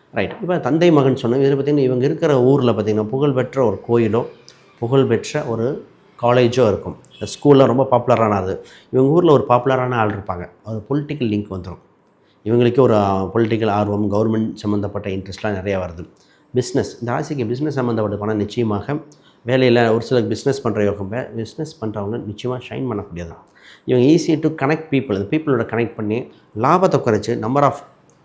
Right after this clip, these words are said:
ஆ, கஸ்டமரை இன்க்ரீஸ் பண்ணக்கூடிய ஜாதகம் இது. ஒண்ணே ஒண்ணு மேசம் தெரிஞ்சுக்கணும். ஆ, இந்த ராசி எப்ப, ம், தப்பு பண்ணி மாட்டிக்கணும் தொழில்ல?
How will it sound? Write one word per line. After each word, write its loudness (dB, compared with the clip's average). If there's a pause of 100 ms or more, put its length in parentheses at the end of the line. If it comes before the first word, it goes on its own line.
(200)
ஆ, -8
கஸ்டமரை 0 (100)
இன்க்ரீஸ் -2
பண்ணக்கூடிய -2 (240)
ஜாதகம் -6
இது. -14 (380)
ஒண்ணே 4
ஒண்ணு 6
மேசம் 0 (160)
தெரிஞ்சுக்கணும். -4 (760)
ஆ, 0
இந்த 0
ராசி 0
எப்ப, 2
ம், -6
தப்பு -4
பண்ணி 0
மாட்டிக்கணும் -4
தொழில்ல? -4